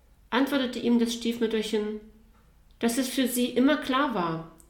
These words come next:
dass sie als Stiefmütterchen gepflanzt wurde und als nichts anderes, nicht als Eiche, nicht als Rose oder als Weinstock. Daher hatte sie sich entschieden,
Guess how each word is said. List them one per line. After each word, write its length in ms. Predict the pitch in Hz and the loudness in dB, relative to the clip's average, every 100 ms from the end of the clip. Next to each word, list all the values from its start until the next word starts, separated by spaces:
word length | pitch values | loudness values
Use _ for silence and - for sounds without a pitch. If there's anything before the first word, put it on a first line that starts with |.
| - | -10
dass 200 | 180 185 | -6 -2
sie 100 | 214 | -2
als 200 | 208 - | -2 -4
Stiefmütterchen 580 | - 285 233 185 - 165 | -6 -4 -2 -2 -4 -4
gepflanzt 540 | 180 - 160 160 - | -6 -6 -8 -8 -8
wurde 340 | 170 165 160 160 - - - - - | -8 -6 -8 -10 -14 -20 -20 -20 -10
und 140 | 180 180 | -6 -2
als 240 | 185 - | -2 0
nichts 340 | 185 - - | 0 0 -4
anderes, 720 | - 233 220 180 165 - - - - - - - - | -2 0 0 -2 -4 -8 -10 -14 -20 -20 -20 -20 -10
nicht 220 | 175 175 | -4 -2
als 240 | 180 175 - | -2 -2 0
Eiche, 580 | 180 214 262 262 254 254 - - - - | 2 2 0 -2 -2 -4 -10 -18 -20 -8
nicht 200 | 208 202 | -6 -2
als 240 | 220 220 - | -2 -2 -2
Rose 600 | 202 208 202 165 160 - | 0 2 0 -2 -8 -6
oder 220 | 185 190 | -4 -2
als 220 | 180 185 | -2 -4
Weinstock. 580 | 180 175 190 - 160 - - - - - - - - _ _ - | -4 -2 -4 -6 -10 -12 -20 -20 -20 -20 -20 -20 -20 _ _ 2
Daher 400 | 196 269 277 269 | 4 6 4 2
hatte 180 | 269 | 0
sie 240 | 240 240 247 | 0 0 0
sich 160 | 240 | 0
entschieden, 840 | 240 226 - 226 233 220 214 214 | -2 -2 0 0 0 -2 -4 -6